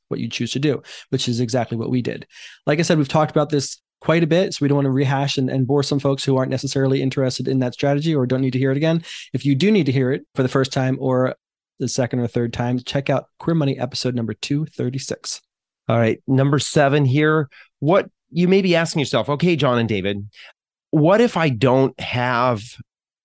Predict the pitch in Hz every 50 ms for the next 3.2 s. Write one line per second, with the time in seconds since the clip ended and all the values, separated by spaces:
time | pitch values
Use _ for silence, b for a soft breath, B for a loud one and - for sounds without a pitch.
0 | _ - 127 117 117 110 127 135 139 - - 123 120 110 104 107 101 - - 98
1 | - - - 101 101 92 92 98 - _ _ - 117 101 113 95 90 92 - -
2 | _ - - 107 98 101 - - 101 101 95 82 95 92 98 117 - - 117 110
3 | 110 110 98